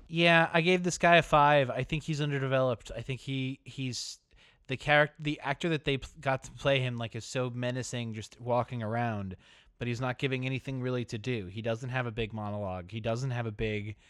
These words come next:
um, understand, like, he, like, the,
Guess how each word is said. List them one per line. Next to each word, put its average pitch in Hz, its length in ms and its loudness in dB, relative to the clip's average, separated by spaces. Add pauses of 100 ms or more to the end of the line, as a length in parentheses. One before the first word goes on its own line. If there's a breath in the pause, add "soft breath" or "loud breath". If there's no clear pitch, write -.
(360 soft breath)
um, 101 520 -2 (260)
understand, 127 540 -2
like, 120 140 -6
he, 135 200 -10 (120)
like, 127 200 -8
the, 120 460 0